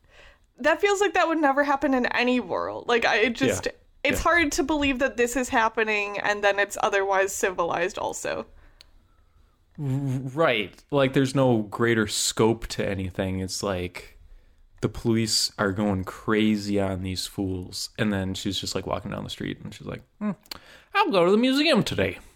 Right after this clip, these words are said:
Speaker 1: Well, and also, like, they have the gun locking mechanism to protect
Speaker 2: Yeah.
Speaker 1: people feasibly, and then, like, not anything like that here. And, like, I, yeah, I
Speaker 2: Yeah.
Speaker 1: just, it doesn't add up.
Speaker 2: Well, he,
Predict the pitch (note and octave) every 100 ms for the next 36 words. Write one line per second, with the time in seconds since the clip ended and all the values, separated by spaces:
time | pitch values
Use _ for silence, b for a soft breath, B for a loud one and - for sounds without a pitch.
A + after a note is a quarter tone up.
0 | _ F#4 G4 G4+ G#4 F#4+ A4 G#4+ D#4+ F4
1 | - F4+ F4+ E4+ F#4 C#4 C4+ E4 G4+ D#4+
2 | C4+ B3 A#3 G#3 - G#3 G#3 A3 A#3 C4
3 | - B3+ A#3 A#3 G3 C#3 F#3+ - A3 G3+
4 | F#3+ G3+ F#3+ G3 G3 G3+ G#3+ A3 A3+ A3+
5 | A3 G#3 G3+ G#3+ - A3 A3+ G#3+ G#3+ G#3+
6 | - - - - _ - A#3 A#3 A#3 B3
7 | A#3 A3 G#3 G#3 G3 F#3+ G#3 F#3 B2+ -
8 | A3 F#3 F3+ E3+ E3+ - A3 - G#3 -
9 | G3+ D#3 G3 G3+ G3+ - - A#3+ G#3 G#3
10 | - F3+ E3 - - - - b b b
11 | - F3 D3+ G3 F3+ F3 E3 -